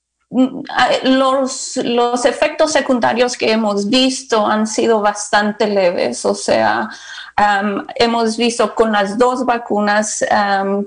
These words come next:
que hay un poco de dolor o hinchazón en, en el lugar donde le pusieron la vacuna.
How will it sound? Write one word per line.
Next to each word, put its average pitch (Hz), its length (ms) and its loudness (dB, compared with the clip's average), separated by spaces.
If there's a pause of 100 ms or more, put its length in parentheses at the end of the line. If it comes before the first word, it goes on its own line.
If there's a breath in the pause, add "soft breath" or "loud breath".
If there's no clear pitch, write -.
que 220 160 4
hay 214 180 2
un 226 160 -2
poco 220 300 2
de 214 160 2
dolor 226 720 2
o 208 100 2
hinchazón 208 800 0
en, 208 400 0
en 214 160 2
el 196 100 2
lugar 202 360 0
donde 208 240 -2
le 214 100 2
pusieron 214 480 0
la 208 100 2
vacuna. 220 640 0